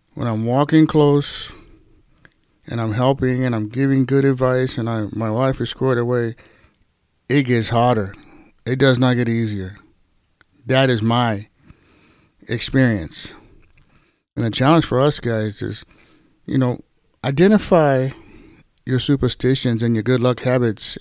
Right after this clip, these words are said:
and stop them. And, and start giving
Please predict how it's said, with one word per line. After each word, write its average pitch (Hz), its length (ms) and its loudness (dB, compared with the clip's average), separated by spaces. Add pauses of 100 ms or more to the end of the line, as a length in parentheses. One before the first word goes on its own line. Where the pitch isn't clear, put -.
and 127 160 -4
stop - 360 -4
them. 98 360 -10 (1300)
And, 143 260 0
and 135 160 -2
start 175 360 0
giving 139 600 2